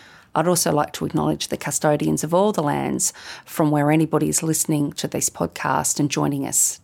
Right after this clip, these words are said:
today. This month, the world celebrated International Women's Day,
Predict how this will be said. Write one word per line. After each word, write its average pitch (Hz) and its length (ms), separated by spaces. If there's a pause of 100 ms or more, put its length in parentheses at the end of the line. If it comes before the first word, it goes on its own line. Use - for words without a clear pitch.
today. - 400 (1120)
This 262 240
month, 151 340 (160)
the 180 80
world 175 260
celebrated 156 600
International 160 560
Women's 147 380
Day, 143 340